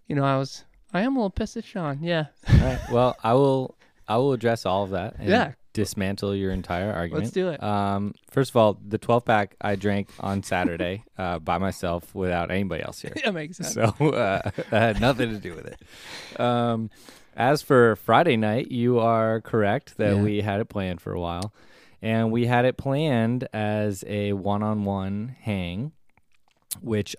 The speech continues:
Speaker 2: I don't think is, uh, anything that I should be
Speaker 1: It's not a crime.
Speaker 2: criminalized
Speaker 1: No.
Speaker 2: for, you know. Uh,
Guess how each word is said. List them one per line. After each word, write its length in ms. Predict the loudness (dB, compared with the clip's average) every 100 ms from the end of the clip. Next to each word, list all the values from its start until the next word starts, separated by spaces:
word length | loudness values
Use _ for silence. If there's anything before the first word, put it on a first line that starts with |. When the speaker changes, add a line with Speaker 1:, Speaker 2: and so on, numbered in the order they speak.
| -4
Speaker 2:
I 120 | 0
don't 180 | 0 -2
think 480 | -2 -2 -2 -6 -10
is, 640 | -4 -2 0 -2 -4 -8 -10
uh, 460 | -8 -4 -2 -2 -4 -8 _ _ _
anything 440 | -2 -2 0 0 0
that 120 | 2
I 140 | 2
should 360 | 0 -4 -8 -4
be 540 | -2 0 0 -2 -6 -12 _ _ -8
Speaker 1:
It's 120 | 0
not 160 | 0
a 60 | 0
crime. 400 | 2 2 0 -4 -10 -20 -20 _ -16 -4
Speaker 2:
criminalized 720 | 2 4 4 6 6 4 2
Speaker 1:
No. 220 | 4 6 8
Speaker 2:
for, 280 | 6 4 2
you 180 | 2 4
know. 460 | 4 4 4 0 -6 -16 -4
Uh, 560 | 2 4 4 4 2